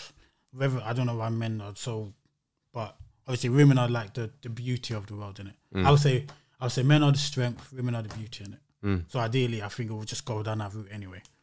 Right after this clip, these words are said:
Speaker 2: For real.
Speaker 1: But it's just how easy it is. Like, that's why, like, OnlyFans is such a massive thing
Speaker 2: Mm.
Speaker 1: for only one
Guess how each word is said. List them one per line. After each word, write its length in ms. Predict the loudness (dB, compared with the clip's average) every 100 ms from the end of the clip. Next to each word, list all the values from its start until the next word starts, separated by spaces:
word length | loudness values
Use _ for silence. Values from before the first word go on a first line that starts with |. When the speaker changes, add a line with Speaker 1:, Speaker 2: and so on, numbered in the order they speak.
| _
Speaker 2:
For 180 | -2 0
real. 140 | 0 -2
Speaker 1:
But 160 | -6 -6
it's 80 | -4
just 140 | -2
how 220 | 0 -2 2
easy 540 | 2 2 0 -4 -6 -8
it 60 |
is. 360 | -10 -8 -10 -12 _ _ _ _
Like, 140 | 0
that's 200 | 4 4
why, 140 | 2 -2
like, 380 | -4 -8 -18 -20 _ _ _ _ -14
OnlyFans 560 | -12 -10 -10 -12 -12
is 80 | -14
such 220 | -12 -8
a 60 | -8
massive 420 | -6 -6 -6 -10
thing 260 | -10 -12 -12 _ -6
Speaker 2:
Mm. 160 | -4 -6 -8
Speaker 1:
for 100 | -6
only 260 | -4 -6
one 420 | -6 -6 -6 -6